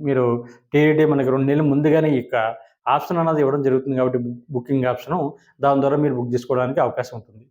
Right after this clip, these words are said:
చూశారు కదా, ఇక్కడ మీ డీటెయిల్స్ అన్ని ఇచ్చిన తర్వాత ఇక్కడ అమౌంట్ అంటే పేమెంట్ అన్నది చేయవలసి ఉంటుంది. పేమెంట్ చేసిన తర్వాత మనకి ఈ విధంగా ఓపెన్ అవుతుందండి. దాని తర్వాత స్వామివారి యొక్క దర్శనానికి సంబంధించిన బట్టి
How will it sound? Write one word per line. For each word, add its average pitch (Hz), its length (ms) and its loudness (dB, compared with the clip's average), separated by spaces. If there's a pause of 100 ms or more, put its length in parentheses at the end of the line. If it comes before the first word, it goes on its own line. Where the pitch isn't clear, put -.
(360)
చూశారు 165 280 4
కదా, 156 180 4
ఇక్కడ 156 240 2
మీ 135 160 0
డీటెయిల్స్ 131 400 -2
అన్ని 143 140 0
ఇచ్చిన 131 220 -8
తర్వాత 123 300 0 (460)
ఇక్కడ 160 200 2 (120)
అమౌంట్ 135 420 -2 (160)
అంటే 147 200 -6
పేమెంట్ 151 400 0
అన్నది 151 240 2
చేయవలసి 135 340 0
ఉంటుంది. 127 320 -2 (420)
పేమెంట్ 151 440 2
చేసిన 139 360 0
తర్వాత 127 320 0
మనకి 127 340 0 (500)
ఈ 135 100 2
విధంగా 160 340 4
ఓపెన్ 139 300 0
అవుతుందండి. 131 420 -4 (380)
దాని 147 240 2
తర్వాత 151 320 0 (120)
స్వామివారి 143 480 0
యొక్క 143 260 0
దర్శనానికి 131 460 -4
సంబంధించిన 127 320 -4
బట్టి 123 240 0